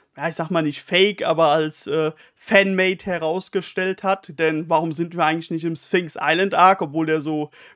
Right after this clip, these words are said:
gut wie safe war, dieser Arc? Ähm, <laughs> warum sind wir nicht auf Elbaf? Und warum sind wir nicht, äh, in Fuller Load, der Pirateninsel von Blackbeard,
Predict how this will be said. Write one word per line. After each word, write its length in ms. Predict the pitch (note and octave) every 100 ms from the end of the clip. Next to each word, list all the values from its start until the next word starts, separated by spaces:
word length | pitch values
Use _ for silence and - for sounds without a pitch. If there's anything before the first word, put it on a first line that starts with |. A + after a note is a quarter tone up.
| -
gut 260 | G3+ G3+
wie 180 | D#3+ E3+
safe 400 | D#3 - E3 F3 -
war, 180 | F3
dieser 340 | F3 F3 F3 F3
Arc? 300 | F3+ G#3 - - - - -
Ähm, 560 | E3+ F3+ F3+ F3 F3+ F3 - _ -
<laughs> 100 | D#3+ - -
warum 260 | - E3 D#3+
sind 180 | E3 D#3+
wir 80 | D#3+
nicht 120 | D#3
auf 140 | D3+
Elbaf? 480 | D#3 D#3 D3 F#3+ A#3
Und 180 | - F#3+
warum 220 | E3+ E3
sind 220 | F3 F#3+
wir 80 | E3+
nicht, 200 | E3+ -
äh, 240 | D#3+ E3 D3+
in 220 | D#3+ D#3+
Fuller 280 | - C4+ E3+
Load, 340 | D#3+ F#3+ G3 -
der 340 | D#3 D3+ C#3 - -
Pirateninsel 500 | F3 F3+ F#3 D#3+ C#3+
von 180 | E3 D#3
Blackbeard, 500 | G3+ G#3+ E3+ F#3+